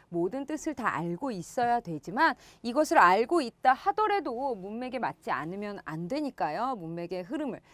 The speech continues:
잘 생각한 후에 하나하나 넣으시면 되겠습니다. 기본적으로 여러분들 토의라고 되어 있는데 토의는요, 무엇인가요? 바로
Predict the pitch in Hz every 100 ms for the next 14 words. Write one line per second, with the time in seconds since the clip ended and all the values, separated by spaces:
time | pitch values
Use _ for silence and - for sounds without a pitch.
0 | _ - 165 165 262 247 254 285 262 -
1 | 381 277 311 - - 320 320 320 294 254
2 | 254 175 165 170 170 196 214 175 151 180
3 | 190 151 131 - - - - 262 381 415
4 | 392 330 226 220 156 185 202 220 240 -
5 | - 415 427 427 415 285 190 196 185 170
6 | 190 269 277 196 247 240 - _ _ _
7 | - 403 392 339 240 254 370 415 _ _
8 | _ _ 170 220 254 220 160 151 190 190
9 | - _ _ 180 170 233 320 392